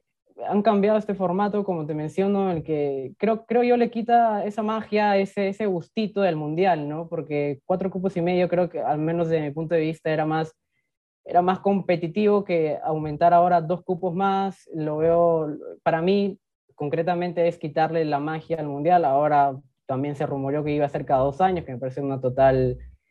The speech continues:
incoherencia por parte de, de, de Infantino y de todos los que están ahí, que ojalá no se haga, porque si no sería mucho peor,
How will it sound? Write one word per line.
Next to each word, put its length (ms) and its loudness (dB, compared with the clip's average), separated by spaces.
incoherencia 640 0
por 160 -4
parte 240 0
de, 300 2
de, 420 -6
de 140 -4
Infantino 800 0
y 120 0
de 80 -2
todos 200 0
los 100 -6
que 80 -8
están 240 -6
ahí, 300 0
que 320 -6
ojalá 380 2
no 140 0
se 100 -2
haga, 340 6
porque 180 -4
si 80 -8
no 220 -4
sería 460 0
mucho 380 -6
peor, 440 2